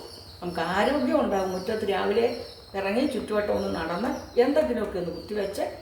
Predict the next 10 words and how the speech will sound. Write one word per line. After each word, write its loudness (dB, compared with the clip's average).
അരമണിക്കൂർ 0
കഴിച്ചു -2
കൂട്ടുന്നത് -6
എൻ്റെ 2
ഡെയിലി 4
റുട്ടീനിൽ -2
ഫസ്റ്റ് -4
അതാണ്. -6
ദാ, -8
കഴിഞ്ഞു. 2